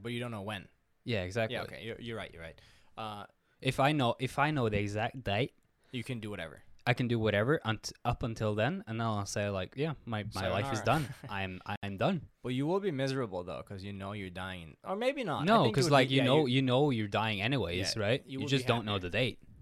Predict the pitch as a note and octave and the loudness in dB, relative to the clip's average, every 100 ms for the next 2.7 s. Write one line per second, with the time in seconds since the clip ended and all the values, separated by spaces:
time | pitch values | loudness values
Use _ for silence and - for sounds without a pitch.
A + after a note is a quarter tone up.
0 | G#2 - A2+ _ _ _ B2+ B2 B2+ C#3 | -12 -12 -14 _ _ _ -6 -4 -4 -4
1 | G#2 F#2+ E2 - - _ C#3+ D3 C3+ D3+ | -6 -8 -10 -10 -16 _ 8 10 12 10
2 | A#2+ A#2+ A#2 A#2 G#2+ A#2+ A#2 | 10 8 4 2 2 2 2